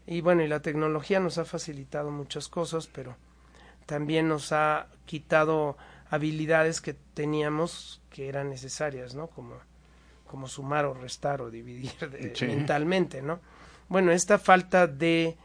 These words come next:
Speaker 1: satisfacción propia de los procesos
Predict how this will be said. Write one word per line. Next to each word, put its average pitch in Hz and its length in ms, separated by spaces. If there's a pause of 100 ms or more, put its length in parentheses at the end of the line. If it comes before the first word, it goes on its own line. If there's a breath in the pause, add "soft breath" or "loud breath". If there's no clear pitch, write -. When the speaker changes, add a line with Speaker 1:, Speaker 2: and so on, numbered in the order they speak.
(300 soft breath)
Speaker 1:
satisfacción 175 1160 (600)
propia 170 440
de 151 100
los 139 180
procesos 151 760